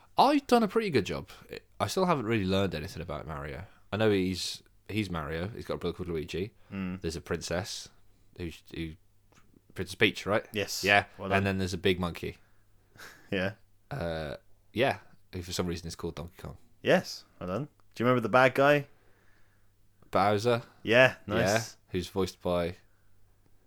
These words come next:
Speaker 1: someone in the film. Who is it?
Speaker 2: Jack Black.
Speaker 1: Jack Black. Yeah.
Speaker 2: Yeah.
Speaker 1: Yeah,
Speaker 2: Um,
Speaker 1: cool. They, I, basically, I don't need to play this game. I know everything about it.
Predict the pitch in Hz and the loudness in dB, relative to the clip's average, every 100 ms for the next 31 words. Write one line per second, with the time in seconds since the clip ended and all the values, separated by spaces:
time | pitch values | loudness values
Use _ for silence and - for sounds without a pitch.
0 | - - 92 92 92 98 113 117 120 101 | -18 -8 -4 -2 -4 -6 -6 -4 -4 -6
1 | - _ - - - 90 78 - - 190 | -10 _ -14 -10 -8 -8 -10 -6 4 4
2 | - 117 101 - - - - 90 73 - | 4 2 2 0 -16 -20 -10 -6 -6 -8
3 | _ - 90 92 _ _ - - - - | _ -18 -12 -12 _ _ -20 -20 -20 -20
4 | - - - _ - 110 113 110 135 98 | -20 -20 -20 _ 2 6 6 6 4 6
5 | 123 101 139 170 - 202 196 - 107 107 | 6 6 4 2 0 0 0 0 0 0
6 | 104 - 82 - 92 107 101 92 85 - | -2 -2 -2 -2 -4 -2 -2 -2 -2 -8
7 | 73 67 | -10 -10